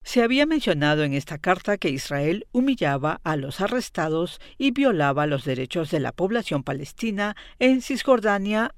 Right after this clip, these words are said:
a diario, causando numerosas muertes. La carta se dirigía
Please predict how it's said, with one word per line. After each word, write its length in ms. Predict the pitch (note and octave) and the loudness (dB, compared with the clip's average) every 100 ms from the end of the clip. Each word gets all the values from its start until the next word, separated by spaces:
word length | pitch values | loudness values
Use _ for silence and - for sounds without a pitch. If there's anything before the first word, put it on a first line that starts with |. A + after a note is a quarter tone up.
| - | -4
a 160 | E3+ | -4
diario, 580 | E3+ B3+ A#3+ - G2+ D#2 - - - | 0 0 0 0 -8 -8 -16 -20 2
causando 560 | D4 C4+ F#3+ D#3+ F3 | 2 2 0 2 0
numerosas 580 | F3 C#3+ C#3 C3+ - F#3+ | 0 -2 -2 -4 -4 -2
muertes. 560 | B3+ F3 - - C#3 - - - - | 0 0 -2 -12 -12 -20 -20 -16 -4
La 160 | E3 | -2
carta 460 | - D3 D3 F#3+ G3+ | 0 -4 -2 -2 -2
se 160 | - | -2
dirigía 640 | D#3+ C3+ C#3 F3 E3 D#3+ | -4 -4 -6 0 0 0